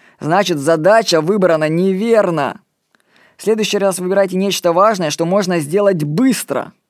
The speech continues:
Покончив с этим делом, расслабьтесь. Поболтайте с коллегами. Сходите с кем-нибудь пообедать, посетите клиента или знакомого, с которым вам стоит посоветоваться.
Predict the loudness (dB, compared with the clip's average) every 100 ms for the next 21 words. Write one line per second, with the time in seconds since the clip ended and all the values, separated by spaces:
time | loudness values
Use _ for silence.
0 | _ _ _ _ _ _ _ _ _ -6
1 | -4 -6 -6 -8 -8 -8 -10 -8 -6 -8
2 | -10 -10 -8 -6 -8 -8 _ _ _ _
3 | _ _ -8 -2 -2 -2 -4 -6 -6 -2
4 | -2 -2 -6 -12 -14 _ _ -6 -6 -6
5 | -6 -8 -6 -4 -4 -2 -2 0 -4 -4
6 | -6 -8 -8 -6 -8 -6 -6 -4 -4 -2
7 | -4 -4 -8 -6 -6 -6 -6 -8 -6 -8
8 | -10 -14 -16 -8 -8 -6 -8 -8 -10 -12
9 | -20